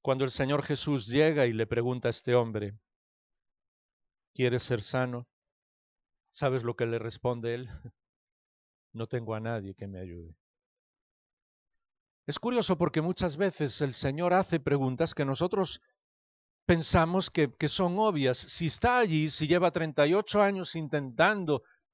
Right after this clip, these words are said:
que ocurra un milagro, si está viviendo durante toda su vida esperando ese milagro, como muchas personas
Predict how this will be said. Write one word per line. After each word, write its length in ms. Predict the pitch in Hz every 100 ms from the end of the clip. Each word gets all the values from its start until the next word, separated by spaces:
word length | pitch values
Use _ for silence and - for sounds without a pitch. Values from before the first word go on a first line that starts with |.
| _
que 80 | 170
ocurra 400 | 160 - 185 175
un 100 | 160
milagro, 480 | 139 123 123 127 156
si 160 | - 170
está 340 | - 208 196 - - -
viviendo 720 | 151 151 175 226 226 185 156
durante 380 | 147 139 143
toda 220 | 139 175 165
su 180 | 151
vida 320 | 147 160 139 120 _ -
esperando 720 | 170 - 165 151 226 214 156
ese 180 | - 147
milagro, 480 | 135 127 123 131 160
como 220 | 156 143
muchas 380 | 196 214 220 -
personas 760 | 185 156 220 170 110 -